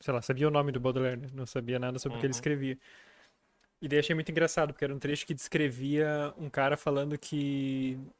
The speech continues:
Speaker 1: que os chineses sabiam a hora olhando nos olhos do gato. E daí ele, e daí descrevia uma cena em que um cara chegava e perguntava que horas são. E daí o,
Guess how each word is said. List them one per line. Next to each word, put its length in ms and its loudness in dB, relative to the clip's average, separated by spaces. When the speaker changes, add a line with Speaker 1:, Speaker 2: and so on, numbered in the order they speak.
Speaker 1:
que 100 -12
os 100 -6
chineses 460 -2
sabiam 480 0
a 100 2
hora 460 2
olhando 400 -2
nos 180 -2
olhos 240 2
do 100 -4
gato. 360 0
E 60 -6
daí 80 0
ele, 240 -2
e 60 -10
daí 120 2
descrevia 400 4
uma 140 4
cena 260 4
em 60 2
que 100 -4
um 60 0
cara 200 4
chegava 320 4
e 20 -8
perguntava 800 2
que 160 -4
horas 180 2
são. 300 -2
E 140 -2
daí 320 4
o, 220 4